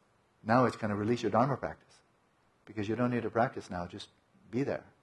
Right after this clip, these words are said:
and <laughs> slip in. You know, that's when there's no more training. So there's great,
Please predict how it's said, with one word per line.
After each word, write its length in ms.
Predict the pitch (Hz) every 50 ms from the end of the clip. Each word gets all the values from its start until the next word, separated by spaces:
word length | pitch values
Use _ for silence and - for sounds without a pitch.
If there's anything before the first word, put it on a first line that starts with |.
| _ _ _ _ _ -
and 120 | 110 101 95 - - - - _ _ _
<laughs> 360 | _ _ _ _ _ _ _ -
slip 240 | - - 147 -
in. 100 | 196 131 - - _ _ _ _ _ _ _ _ _ -
You 60 | -
know, 120 | 87 80 - _ _ _ _ _ _ -
that's 180 | 123 127 -
when 120 | - 120 110
there's 160 | 104 98 -
no 160 | 104 113 113
more 160 | 113 107 98
training. 380 | 95 - - 147 135 107 76 - - _ _ _ _ _ _ _ - - - - - - _ _ _ _ _ -
So 460 | - - - 175 151 120 104 101 90 -
there's 320 | 127 143 135 117 - -
great, 400 | - - 120 117 107 98 -